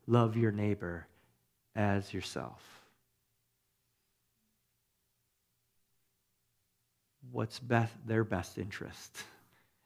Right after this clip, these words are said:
and what's my best interest needs to be the same interest. And that's where it gets a little scary, doesn't it? Because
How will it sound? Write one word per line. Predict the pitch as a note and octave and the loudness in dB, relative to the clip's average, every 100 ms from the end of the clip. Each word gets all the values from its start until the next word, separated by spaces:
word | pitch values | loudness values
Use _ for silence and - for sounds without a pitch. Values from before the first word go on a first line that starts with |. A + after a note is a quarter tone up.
| - | -10
and | G2 | -6
what's | F#2 - | -6 -6
my | F#2+ G#2 | 2 2
best | G2+ F2+ - G2 | 2 -2 -6 -12
interest | F2+ - F2+ - - F#2+ | -12 -14 -16 -16 -14 -10
needs | F#2 - | -10 -10
to | - | -8
be | G2 | -8
the | F2+ | -8
same | F2+ - F2+ F2 E2 | -10 -8 -8 -8 -10
interest. | G2+ - - - - - _ _ _ _ _ _ _ | -12 -12 -14 -20 -20 -20 _ _ _ _ _ _ _
And | B2 A#2+ | 0 4
that's | D3+ G3 - | 4 4 4
where | F#3 | 6
it | F3+ | 6
gets | D#3+ D#3 C#3+ | 6 4 2
a | |
little | B2+ C#3 D3 D3 | 4 6 6 4
scary, | C3+ - - G#2+ F2+ F2 | 2 -4 0 0 0 -4
doesn't | F#2 G2 E2+ | -6 -8 -10
it? | E2+ - _ _ _ _ _ _ _ _ - | -12 -14 _ _ _ _ _ _ _ _ 0
Because | A#2+ C#3 A#2 - | 6 8 6 2